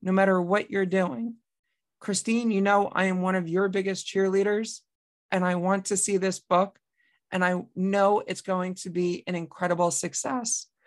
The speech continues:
So remember to check out aging better network dot com, and that information will be in the description,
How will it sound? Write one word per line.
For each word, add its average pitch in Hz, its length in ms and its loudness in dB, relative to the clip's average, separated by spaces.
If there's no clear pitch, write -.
So 180 320 4
remember 202 800 0
to 185 100 -10
check 185 340 -2
out 175 280 2
aging 185 420 -2
better 175 300 -2
network 175 640 -4
dot 170 260 -2
com, 190 380 0
and 185 220 0
that 180 120 0
information 190 800 -4
will 190 220 0
be 190 240 -2
in 180 320 -6
the 170 200 -4
description, 196 960 -4